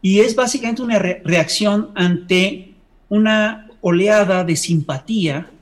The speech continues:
que se vio en las redes sociales tras el fallecimiento de Antonio. Es decir, lo que, lo que se vio claramente en redes sociales en las primeras horas era que Antonio era un hombre muy querido por un montón de gente, y aquí te voy a confesar algo, es decir, yo creí,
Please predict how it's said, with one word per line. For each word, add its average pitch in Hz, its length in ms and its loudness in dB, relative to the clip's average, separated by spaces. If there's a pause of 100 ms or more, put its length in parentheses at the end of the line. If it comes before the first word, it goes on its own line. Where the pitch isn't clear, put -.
(460)
que 151 160 -4
se 151 180 -6
vio 190 400 2
en 185 120 2
las 147 140 -2
redes 180 200 -4
sociales 180 720 -2
tras 139 260 -8
el 127 100 -10
fallecimiento 139 640 -8
de 151 100 -4
Antonio. 214 400 -4
Es 135 60 -6
decir, 160 200 -6 (340)
lo 165 180 0
que, 170 520 0
lo 160 200 0
que 170 100 -6
se - 160 -4
vio 233 240 -2
claramente 208 540 0
en 170 80 -2
redes 175 200 -2
sociales 175 520 -2
en 143 80 -4
las 123 140 -10
primeras 165 500 -6
horas 101 380 -12 (560)
era 190 240 2
que 180 100 -2
Antonio 196 460 0
era 185 160 -2
un 180 100 -2
hombre 175 240 -2
muy 196 180 0
querido 185 560 -4 (800)
por 156 120 -4
un 190 60 0
montón 196 340 -2
de 202 100 0
gente, 220 300 -6
y 180 40 0
aquí 202 240 -4
te 190 140 -6
voy 185 180 0
a 190 120 -2
confesar 170 480 -4
algo, 185 280 -2
es 131 80 -8
decir, 147 120 -6
yo 180 160 -6
creí, 185 320 -6